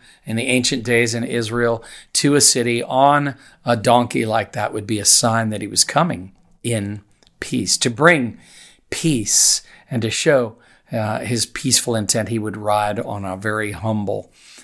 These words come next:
um, beast like a donkey.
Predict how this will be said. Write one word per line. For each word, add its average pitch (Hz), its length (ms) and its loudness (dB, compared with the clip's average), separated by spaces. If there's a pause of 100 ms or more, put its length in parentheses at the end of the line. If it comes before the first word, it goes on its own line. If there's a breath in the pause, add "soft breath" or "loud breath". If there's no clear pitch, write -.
(160 loud breath)
um, 98 520 -6 (160)
beast 107 500 2 (100)
like 98 260 -2
a - 40 -8
donkey. 101 640 -8